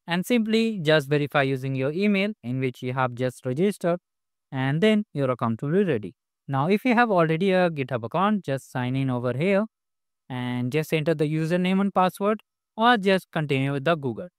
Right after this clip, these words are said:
Chances are there, if two-factor authentication is enabled, you'll be getting an email over there. Okay, so you need to just check it. Now here, come to the Hacktoberfest homepage. You can see here, register for the Hacktoberfest.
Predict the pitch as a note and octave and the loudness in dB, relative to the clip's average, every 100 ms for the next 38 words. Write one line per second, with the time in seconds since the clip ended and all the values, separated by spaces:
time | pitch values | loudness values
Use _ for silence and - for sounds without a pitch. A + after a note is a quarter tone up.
0 | _ _ - E3+ E3+ A#3+ A#3+ G3+ F#3+ F#3+ | _ _ -2 0 0 0 2 4 4 2
1 | D3+ - G#3 G#3+ A3 - G3+ E3 E3+ D3 | -2 -4 -4 0 0 0 0 0 0 -4
2 | C3+ B2+ - A#2 A#2 B2 F#3 G#3 D#3 D#3 | -4 -4 -4 -6 -4 0 2 2 0 -4
3 | _ _ _ A#3+ C4+ A#3 G#3+ F#3+ - C3+ | _ _ _ 0 2 4 2 2 -4 -2
4 | D#3 E3 D#3+ D#3+ - C#3+ C#3+ C#3 B2 E3 | 0 2 0 -2 -2 -2 0 0 0 0
5 | E3 B2+ G2 _ F#3 F#3 A#2 - _ _ | 0 -2 -2 _ -2 -2 -4 -6 _ _
6 | _ D#3+ E3 F#3 A3+ G#3+ A3 - C3+ G#2+ | _ 0 2 2 2 2 0 -2 -6 -6
7 | F#2 _ _ _ - C#3+ D3 G3 A3 A3+ | -12 _ _ _ -4 0 2 4 2 0
8 | - - D3+ D#3 C#3+ C3+ C3+ D3+ C3 D3+ | -4 -2 -2 0 0 0 -2 -2 0 -2
9 | D3 C#3+ D3 - A2 F#2+ E2 - _ _ | -2 -4 -4 -6 -10 -8 -12 -16 _ _
10 | _ F3 G3 B3 A#3 A3+ E3+ E3 E3 G#3 | _ 0 4 4 2 2 2 2 0 -2
11 | _ _ _ D3+ F3+ F#3 G3+ A#3 G#3 F3 | _ _ _ 0 2 2 0 0 0 2
12 | C#3+ D#3 C#3+ - A#2 A2+ - G2 F#2 | 2 2 -2 -4 -6 -6 -6 -10 -12